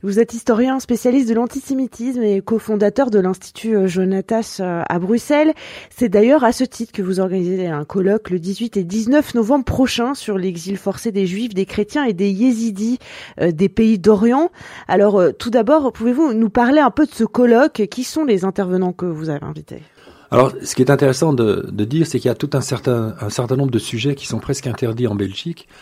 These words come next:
Speaker 2: Et, et parmi, euh, ces sujets-là, effectivement, on parle toujours de la Nakba, et cetera. Et ce qui me paraissait intéressant,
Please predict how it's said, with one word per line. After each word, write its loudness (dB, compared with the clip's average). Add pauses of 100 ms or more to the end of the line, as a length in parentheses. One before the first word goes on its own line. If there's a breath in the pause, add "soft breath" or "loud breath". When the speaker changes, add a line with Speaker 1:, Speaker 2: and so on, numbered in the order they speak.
(380 loud breath)
Speaker 2:
Et, -2
et -4
parmi, -2
euh, -6
ces -10
sujets-là, -4
effectivement, -4
on 0
parle 0 (100)
toujours 0
de -2
la -4
Nakba, -2
et -6
cetera. -6
Et -4
ce -14
qui -6
me -4
paraissait -2
intéressant, -2